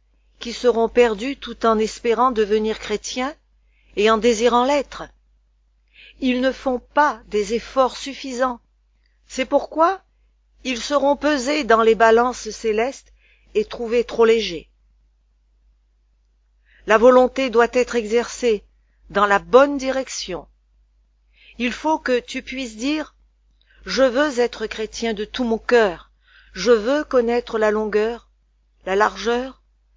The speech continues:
la profondeur et la hauteur de l'amour parfait. » Prête l'oreille aux paroles de Jésus. Heureux ceux qui ont faim et soif de la justice,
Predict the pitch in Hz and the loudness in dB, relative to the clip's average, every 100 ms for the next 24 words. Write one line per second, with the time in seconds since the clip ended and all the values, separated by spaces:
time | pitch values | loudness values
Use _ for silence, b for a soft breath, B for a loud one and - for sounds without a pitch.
0 | _ 190 196 214 240 233 226 226 254 233 | _ -8 -8 -8 -8 -6 0 2 2 2
1 | 214 214 226 247 254 254 233 185 196 196 | 6 8 8 6 -2 -2 -4 -6 -2 0
2 | 202 208 220 208 - - 175 - - 175 | 0 0 -2 -2 -8 -10 -10 -10 -16 -14
3 | 156 _ _ _ _ _ _ _ _ _ | -14 _ _ _ _ _ _ _ _ _
4 | _ _ _ _ _ _ _ _ _ _ | _ _ _ _ _ _ _ _ _ _
5 | - 294 285 - 202 196 190 202 180 - | -2 0 0 -4 -4 -4 -2 -2 -2 -8
6 | 190 - 180 190 180 170 170 170 151 156 | -8 -8 -4 -4 -4 -6 -10 -10 -14 -20
7 | 160 _ _ _ _ _ _ _ _ _ | -20 _ _ _ _ _ _ _ _ _
8 | 190 233 254 254 269 294 _ _ _ _ | 6 8 8 6 2 0 _ _ _ _
9 | - - 240 240 - 220 208 - 254 269 | -20 -8 -6 -6 -4 -4 -4 -4 -2 0
10 | 254 - 240 240 202 208 202 185 214 - | -4 -4 2 2 2 0 0 -2 -12 -14
11 | 247 254 - | -16 -16 -20